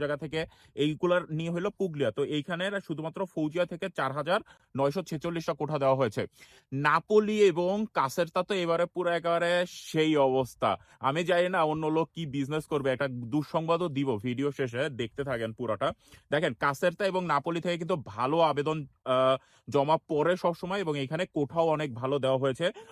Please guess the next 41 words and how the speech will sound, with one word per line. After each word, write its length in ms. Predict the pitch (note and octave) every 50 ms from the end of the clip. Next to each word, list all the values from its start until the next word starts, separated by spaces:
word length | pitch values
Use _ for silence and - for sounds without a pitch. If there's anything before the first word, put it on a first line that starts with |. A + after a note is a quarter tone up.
| - _ -
টোটাল 360 | - D#3 D#3 - F#3+ G3 G3+
কাম্পানিয়াতে 720 | G3 - E3 E3 E3 F3 E3+ E3+ F3 F3 E3+ E3 - F#3+
আপনার 360 | E3+ D3+ C#3 - - E3 F3+ F#3 F3+ C#3+ A#2+
দ্বিতীয় 260 | D3 D3+ - D#3+ E3
অবস্থানে 360 | D#3 D3+ D#3+ - - D#3+ D#3+ D3+
আছে, 160 | D3 - F3 -
ছয় 160 | - - D3+ C#3+
হাজার 240 | C#3+ C#3+ E3 D#3
দুইশো 240 | C3+ D3 C#3+ - F3 D#3
সতেরোটা 480 | - - C#3 C3 D3 C#3+ C#3+ D3+ D#3+
কোঠা 260 | - - D3 D#3 D#3+
দেওয়া 200 | D3+ D3+ D3+ D#3
হয়েছে, 260 | D#3 D#3+ D3+ C#3 F3+ G3 A3+ _ - - - - -
এবং 320 | B2 C3+ C3+ D3+ E3 F3 E3+ -
প্রাইভেট 280 | - C#3 C3+ C#3 D3+ C#3+
সেক্টরে 360 | - E3 D3+ - D#3+ D3+ D#3+
যারা 200 | D3+ D#3 D3 D3
আছে 160 | D#3 - F#3+ F#3+
তাদের 240 | - C3+ C3+ C#3 C3
জন্য 180 | D3 D3+ F3
পাঁচ, 280 | - - D3+ C#3+ C#3 - - - - -
পাঁচশো 320 | - C3 C3 - - F3+
পঁচানব্বইটা। 580 | E3 - D#3+ D3+ E3 D3+ C#3+ B2 A#2+ A2+ G2+ G2 - _ _ - - _ -
এখানে 280 | C3+ D3 D#3 F3 F3+
একটা 140 | F3+ - F3+
বিষয় 260 | D3 D3+ C#3+ F#3 F#3
আমি 140 | F3 F3+ F3
আপনাদেরকে 380 | E3+ E3 E3 E3 E3 E3 D#3 F3
একটু 180 | E3+ - - E3+
ক্লিয়ার 300 | - - D3+ D#3 D#3 D3+
করে 160 | D#3+ D3 C3
দিই, 120 | A#2+ D#3 - -
কোঠার 300 | D3 C#3 - F3+ F#3+ F#3+ D#3
ডিস্ট্রিবিউশনটা 680 | A#2+ C3+ C3 - - D#3 D#3 E3+ E3+ - F#3+ E3+ E3+ F3
কিন্তু 260 | F3 F3+ E3+ E3 G#3 A3
আসলে 400 | F#3+ D3+ - - E3 F#3 A3+ A#3+ _ - - _ _ _
চার 200 | - E3+ E3+ F3
ভাগে 220 | E3+ F3 E3 E3+ E3
হয়ে 200 | D3+ D3 C#3+ B2+
থাকে। 240 | C#3 B2+ - F3+ G#3+ C4+ _ _ - - _
তো 60 | -